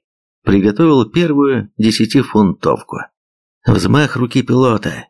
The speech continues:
чугунная чушка летит вниз, ещё взмах, следующая бомба уходит к земле, сзади вспухают грибы разрывов, накрывая окопы.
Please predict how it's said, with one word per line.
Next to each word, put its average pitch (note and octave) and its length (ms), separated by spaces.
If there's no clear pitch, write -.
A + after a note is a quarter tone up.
чугунная A#2 580
чушка - 420
летит F2+ 340
вниз, F#2+ 580
ещё G#2 560
взмах, C3 500
следующая A#2 880
бомба A#2 360
уходит G#2 400
к F#2 40
земле, B2+ 560
сзади B2 560
вспухают A2 640
грибы A2+ 400
разрывов, A2+ 640
накрывая B2 760
окопы. - 640